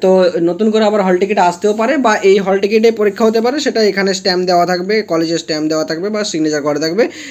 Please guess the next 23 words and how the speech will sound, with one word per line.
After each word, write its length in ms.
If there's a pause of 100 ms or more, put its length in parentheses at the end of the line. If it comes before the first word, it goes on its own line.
(140)
যে 200
এটা 140
তোমাদের 340
হল 100
টিকিটও 340
হতে 220
পারে। 200 (380)
তবে 240 (380)
ডিজিটি 420
সেটা 280
করেনি, 400
ডিজিটি 460
আবার 260
নতুন 300
করে 140
হল 220
টিকিট 240
জেনারেট 320
করেছে, 380
কিন্তু 340
সেই 180
হল 200
টিকিটও 320